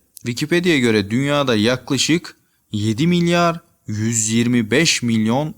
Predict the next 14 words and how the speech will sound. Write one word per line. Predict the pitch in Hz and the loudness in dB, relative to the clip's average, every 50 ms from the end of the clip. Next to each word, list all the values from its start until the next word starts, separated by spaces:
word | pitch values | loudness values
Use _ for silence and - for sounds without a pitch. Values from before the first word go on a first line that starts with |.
| - | -12
insan | - 110 101 98 95 - - 101 113 127 123 | -10 -8 -8 -6 -6 -4 -2 -2 -2 0 0
var. | 117 92 90 - - - - _ _ _ _ _ _ _ _ _ _ _ _ - - - - - _ - | -2 -2 -2 -6 -16 -20 -20 _ _ _ _ _ _ _ _ _ _ _ _ -20 -20 -20 -20 -14 _ -4
Round, | 127 151 175 175 170 156 135 117 101 92 90 - - _ _ _ _ _ _ _ _ _ _ _ _ _ - | 0 0 2 2 2 2 2 0 0 -2 -4 -8 -12 _ _ _ _ _ _ _ _ _ _ _ _ _ -4
çevresinde, | - - 170 185 208 202 185 - - 175 156 123 107 92 90 - - - | -2 0 0 2 2 2 2 2 2 0 0 0 0 -2 -4 -8 -6 -4
etrafında. | 117 113 - - - 110 110 107 - 113 110 104 98 85 87 - _ - - - - - - - | -4 -4 -2 -2 0 0 0 0 0 -2 0 0 -2 -4 -6 -10 _ -20 -20 -18 -18 -14 -6 -2
I | - 131 143 | 0 2 2
have | 160 165 151 - - | 2 2 0 0 0
a | - 135 151 | 0 2 2
lot | 165 185 196 180 170 | 2 2 2 2 2
of | 143 123 113 - - _ _ _ _ _ - | 2 2 0 -2 -8 _ _ _ _ _ -2
unnecessary | 170 202 214 208 202 190 185 165 156 - 139 131 - - - 131 123 117 113 107 104 101 | 0 2 2 2 2 2 2 2 2 2 0 2 2 2 2 2 2 2 2 2 0 -2
people | 104 - - 139 120 - 123 113 101 98 98 | -4 -4 -4 -4 -4 -2 -2 -2 -2 0 0
round | 117 120 127 123 123 120 - | 0 2 2 2 0 0 -2
me. | 123 113 104 95 87 | 0 0 0 -2 -2